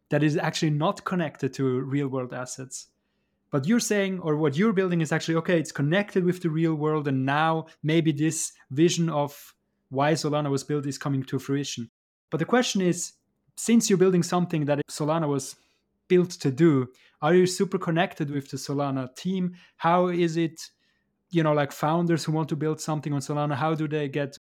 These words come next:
support? Is there support? Is there no support? Or does it depend? What is your connection to, to kind of,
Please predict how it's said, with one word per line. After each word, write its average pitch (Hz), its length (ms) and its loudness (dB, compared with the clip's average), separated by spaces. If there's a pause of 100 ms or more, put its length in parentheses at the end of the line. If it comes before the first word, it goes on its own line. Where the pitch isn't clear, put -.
(140)
support? 165 720 -2 (280)
Is 180 200 4
there 202 120 2
support? 180 480 -2
Is 151 160 -4
there 139 100 -4
no 160 300 0
support? 170 540 -4
Or 131 300 -4
does 135 180 -2
it 131 100 -4
depend? 165 600 -4 (340)
What 185 160 0
is 175 100 0
your 170 100 4
connection 147 500 -4
to, 123 420 -4
to 127 140 -8
kind 127 160 -4
of, - 120 -10